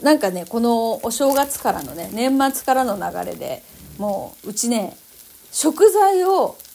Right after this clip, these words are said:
もう無駄にしないっていうこと。まあ、これ常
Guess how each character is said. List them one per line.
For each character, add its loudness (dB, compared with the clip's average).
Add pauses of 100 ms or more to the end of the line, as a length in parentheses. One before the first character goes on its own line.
(560)
も 2
う -2
無 4
駄 4
に 0
し 2
な 6
い -4
っ -10
て -2
い -6
う -12
こ -8
と。 -4 (440)
ま -4
あ、 -8
こ 6
れ 8
常 0